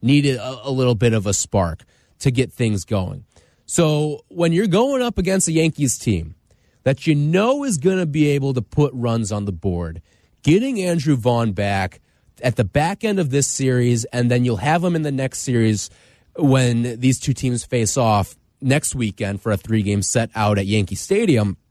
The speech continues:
He's one of the best bats that you have in this lineup, and I think a lot of White Sox fans, when Eloy went down, they were not excited that Eloy went down, but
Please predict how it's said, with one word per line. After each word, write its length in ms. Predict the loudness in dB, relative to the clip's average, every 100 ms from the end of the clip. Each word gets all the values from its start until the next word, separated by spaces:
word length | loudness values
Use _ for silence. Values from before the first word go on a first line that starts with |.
| _ _ _ _ _ _ _ _ _
He's 260 | 0 2 4
one 180 | 2
of 120 | 4 2
the 80 |
best 320 | 0 0 -2 -2
bats 300 | -4 -4 -6
that 100 | -6
you 140 | -2
have 220 | 0 0
in 80 | -2
this 160 | -4 -4
lineup, 380 | -2 0 0 -2 _ _ _ _ -2
and 180 | 0
I 80 | 0
think 180 | 0 0
a 40 |
lot 180 | 0 0
of 100 | 2
White 160 | 2 0
Sox 300 | -2 -4 -2
fans, 340 | 0 0 0
when 220 | 0 2
Eloy 340 | 2 2 2 2
went 240 | 0 -2
down, 460 | -2 0 0 -2 -6 _ _ _ _ _ _
they 160 | 0 2
were 320 | 2 0 -2 _ -2
not 240 | -2 -2
excited 440 | -8 -2 0 0
that 120 | -2 -2
Eloy 280 | 0 0
went 180 | 2 0
down, 240 | -2 -2 0
but 280 | 0 -2